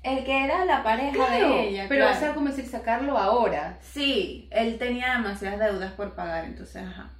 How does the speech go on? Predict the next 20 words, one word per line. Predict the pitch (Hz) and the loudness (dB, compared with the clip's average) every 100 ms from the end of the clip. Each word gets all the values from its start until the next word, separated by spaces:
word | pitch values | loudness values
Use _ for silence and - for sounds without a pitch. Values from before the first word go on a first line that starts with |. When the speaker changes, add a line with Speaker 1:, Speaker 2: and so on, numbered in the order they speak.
| - | -14
Speaker 2:
Ya, | 180 151 - - | -10 -8 -10 -6
entonces, | 196 247 254 339 311 - - | -4 -2 -2 0 0 -2 -2
cosas | 285 285 330 | 0 0 -2
así, | 320 - 277 254 | -4 -2 -2 -2
como | 247 220 202 | -2 -2 0
que | 214 | 0
necesitan | 208 196 247 254 269 | -2 -2 -2 -2 0
que, | 240 202 | 0 0
que | 202 | 0
dé, | 196 202 226 240 233 - - | 0 0 0 -2 -6 -14 -12
qué | 247 | -6
sé | 254 233 | -6 -2
yo, | 220 | -4
yo | 214 | -4
digo, | 233 277 | -8 -8
¿será | - 214 233 | -6 -6 -4
que | 262 | -2
dé | 226 | 0
la | 233 277 | 0 -2
primicia? | - 165 160 202 392 - - 185 - | -4 -10 -8 -4 -4 -6 -10 -6 -6